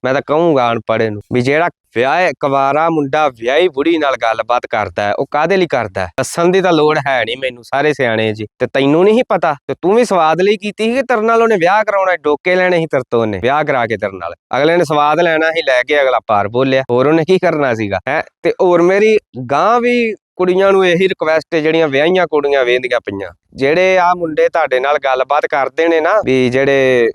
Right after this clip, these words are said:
ਕੁਆਰੇ ਹੁੰਦੇ ਤੇ ਤੁਸੀਂ ਵਿਆਹੀਆਂ ਹੁੰਦੀਆਂ ਜੀ, ਜੇ ਤਾਂ ਤੁਸੀਂ ਆਪਦੀ ਮਰਜ਼ੀ ਨਾਲ ਕਰਦੀਆਂ ਪਈਆਂ ਜੇ ਵੀ ਹਾਂ ਅਸੀਂ ਵਿਆਹ ਨਹੀਂ ਕਰਾਉਣਾ, ਫਿਰ ਤਾਂ ਤੁਹਾਡੀ ਖੁਸ਼ੀ ਏ। ਤੇ ਜੇ ਤੁਸੀਂ ਵਿਆਹ ਦੇ ਚੱਕਰ 'ਚ ਕਰਦੀਆਂ ਪਈਆਂ ਜੇ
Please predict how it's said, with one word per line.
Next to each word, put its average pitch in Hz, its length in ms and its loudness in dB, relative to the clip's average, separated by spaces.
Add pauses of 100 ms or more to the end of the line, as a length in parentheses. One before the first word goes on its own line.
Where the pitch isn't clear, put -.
(100)
ਕੁਆਰੇ 131 420 0
ਹੁੰਦੇ 123 240 -2
ਤੇ 131 80 0
ਤੁਸੀਂ 127 300 -6
ਵਿਆਹੀਆਂ 139 320 0
ਹੁੰਦੀਆਂ 104 340 -6
ਜੀ, 92 100 -20 (140)
ਜੇ 135 180 0
ਤਾਂ 185 120 0
ਤੁਸੀਂ 190 220 2
ਆਪਦੀ 185 220 0
ਮਰਜ਼ੀ 175 340 -2
ਨਾਲ 190 200 2
ਕਰਦੀਆਂ 170 480 -2
ਪਈਆਂ 175 280 0
ਜੇ 170 140 2
ਵੀ 160 160 -6
ਹਾਂ 147 320 2
ਅਸੀਂ 151 160 -8
ਵਿਆਹ 147 260 0
ਨਹੀਂ 143 160 -6
ਕਰਾਉਣਾ, 139 380 0
ਫਿਰ 139 180 2
ਤਾਂ 147 140 0
ਤੁਹਾਡੀ 113 360 0
ਖੁਸ਼ੀ 131 420 0
ਏ। 101 100 2 (200)
ਤੇ 139 100 2
ਜੇ 175 580 2 (140)
ਤੁਸੀਂ 175 260 2
ਵਿਆਹ 139 320 0
ਦੇ 220 100 -4
ਚੱਕਰ 202 300 -4
'ਚ - 100 -8
ਕਰਦੀਆਂ 160 440 -2
ਪਈਆਂ 147 320 0
ਜੇ 113 160 -4